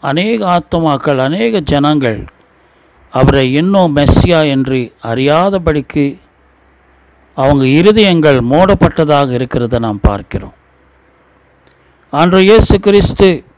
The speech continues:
நமக்குள்ள வரும் பொழுது அவருக்குள்ள இருக்கக்கூடிய அந்த வல்லமை, அந்த ஜீவனுள்ள சக்தி நம்மை உயிர்ப்பிக்கக்கூடியதாக இருக்கிறது.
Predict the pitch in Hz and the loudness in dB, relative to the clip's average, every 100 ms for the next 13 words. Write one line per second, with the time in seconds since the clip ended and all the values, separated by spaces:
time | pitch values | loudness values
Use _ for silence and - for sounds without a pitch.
0 | _ _ _ _ _ _ _ _ _ _ | _ _ _ _ _ _ _ _ _ _
1 | _ 135 156 202 - 190 190 170 156 165 | _ -2 0 0 2 4 4 4 4 0
2 | 165 151 143 135 139 113 - _ _ _ | 0 2 2 2 0 -2 -16 _ _ _
3 | _ _ _ _ _ _ _ _ - 139 | _ _ _ _ _ _ _ _ -4 2
4 | 175 185 - 190 196 180 160 147 - 151 | 2 2 0 0 2 2 0 0 0 2
5 | 143 131 104 _ _ - 127 131 117 127 | 0 -2 -4 _ _ -8 -4 -4 -2 0
6 | 143 170 147 120 110 - _ _ _ _ | 0 -2 -2 -4 -8 -18 _ _ _ _
7 | _ _ _ _ _ _ - 131 131 123 | _ _ _ _ _ _ -8 -4 0 -2
8 | 117 147 185 175 156 143 139 117 - 123 | 0 0 2 2 2 2 2 0 -2 -4
9 | _ 147 107 - _ _ _ _ _ _ | _ -4 -4 -10 _ _ _ _ _ _
10 | _ _ _ _ _ 143 131 135 127 120 | _ _ _ _ _ -4 -2 2 2 2
11 | 135 165 170 - 139 135 131 131 123 117 | 0 -2 -4 -4 -4 -10 -6 -6 -6 -6
12 | 113 110 104 101 - 98 | -6 -6 -10 -12 -14 -10